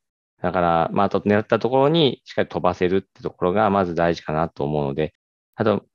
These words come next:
Speaker 2: まあ、体の動かし方っていうんですかね、シュートを打つ時の順、順序っていうんですか、体の流れっていうんですかね。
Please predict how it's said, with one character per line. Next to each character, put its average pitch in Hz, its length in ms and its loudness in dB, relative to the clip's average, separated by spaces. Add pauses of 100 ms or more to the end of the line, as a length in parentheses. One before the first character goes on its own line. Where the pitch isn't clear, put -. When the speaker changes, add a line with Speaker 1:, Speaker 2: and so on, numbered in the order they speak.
(100)
Speaker 2:
ま 110 140 2
あ、 101 60 -2
体 165 380 2
の 185 300 6
動 180 100 4
か 185 140 0
し - 100 -6
方 175 240 0
っ 165 80 -2
て - 80 -4
い - 20 2
う - 20 2
ん - 20 2
で 98 40 2
す - 20 0
か - 0 -
ね、 82 120 0
シ - 160 -2
ュ - 20 4
ー - 40 2
ト 147 80 2
を 139 40 6
打 135 40 -2
つ - 120 -18
時 123 240 -4
の 120 380 2 (280)
順、 113 380 0
順 123 220 2
序 95 100 -2
っ - 40 -6
て - 60 -16
い - 0 -
う - 40 -16
ん - 20 -20
で - 20 -
す - 40 -20
か、 - 80 -12
体 120 340 2
の - 0 -
流 110 300 2
れ 123 60 4
っ 117 40 0
て - 120 -12
い - 20 -12
う 78 40 -10
ん 73 40 -10
で 69 40 -18
す - 20 -20
か 71 60 -10
ね。 90 160 -6